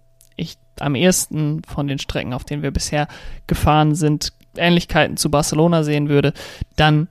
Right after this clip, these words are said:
war da auch ganz klar Ferrari vorne und nicht Red Bull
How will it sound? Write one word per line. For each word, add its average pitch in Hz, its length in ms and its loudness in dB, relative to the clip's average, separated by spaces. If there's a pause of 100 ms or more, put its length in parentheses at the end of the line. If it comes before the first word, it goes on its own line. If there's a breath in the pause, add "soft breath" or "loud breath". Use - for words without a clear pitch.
(100)
war 143 280 0
da 147 180 4
auch 127 200 -2
ganz 147 260 -4
klar 151 180 0
Ferrari 170 440 2
vorne 147 360 -2
und 131 200 -2
nicht - 240 -6 (300 soft breath)
Red 143 220 -8
Bull 117 220 -4